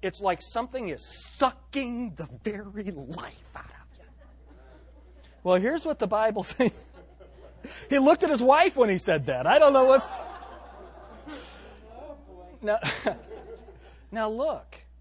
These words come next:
the Bible says it's righteousness first and then the peace that comes w-, from it. Now, of course, that's peace with God. When I have peace with God, then I can have peace that I experience,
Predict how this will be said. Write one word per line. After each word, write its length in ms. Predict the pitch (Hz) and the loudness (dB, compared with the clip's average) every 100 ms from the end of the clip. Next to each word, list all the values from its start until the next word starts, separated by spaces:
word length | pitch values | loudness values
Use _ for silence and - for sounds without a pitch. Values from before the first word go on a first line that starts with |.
| - - - | -20 -20 -12
the 120 | - 165 | -8 -2
Bible 420 | 190 294 277 151 | -2 -2 -4 -6
says 480 | - 131 127 147 - | -6 -6 -6 -8 -10
it's 180 | 143 - | -12 -6
righteousness 640 | 135 165 196 247 226 190 | -2 -2 -4 -10 -10 -10
first 380 | - 202 135 - - | -6 -4 -6 -8 -10
and 180 | 151 | -6
then 160 | 143 185 | -4 -4
the 80 | 151 | -6
peace 460 | - 220 180 117 - | -8 -10 -10 -12 -14
that 120 | 120 | -12
comes 240 | 147 127 | -12 -10
w-, 180 | 123 147 - | -10 -12 -10
from 200 | 151 113 | -10 -10
it. 100 | 92 - - - - - | -16 -20 -20 -20 -20 -4
Now, 140 | 202 | 0
of 120 | 190 - | 0 0
course, 280 | 254 233 | -2 0
that's 220 | - 254 - | 2 0 0
peace 300 | - 226 - | -8 -8 -6
with 160 | 151 | -6
God. 380 | - 131 90 82 - - - - - - - - - - - - - | -4 -4 -6 -14 -20 -20 -20 -20 -20 -20 -20 -20 -20 -20 -20 -20 -4
When 200 | 165 185 | 2 4
I 140 | 180 | 4
have 240 | 180 151 | 2 0
peace 260 | - 208 - | -4 -8 -6
with 140 | 156 | -8
God, 460 | 127 165 190 135 127 | -2 0 0 -4 -6
then 140 | 156 | -6
I 120 | 185 175 | -6 -8
can 180 | 156 | -10
have 200 | 131 113 | -14 -14
peace 460 | - - 170 104 - - | -16 -14 -14 -14 -16 -12
that 100 | 123 | -10
I 100 | 107 | -12
experience, 920 | - - - 226 175 117 110 - | -14 -14 -8 -6 -6 -10 -16 -20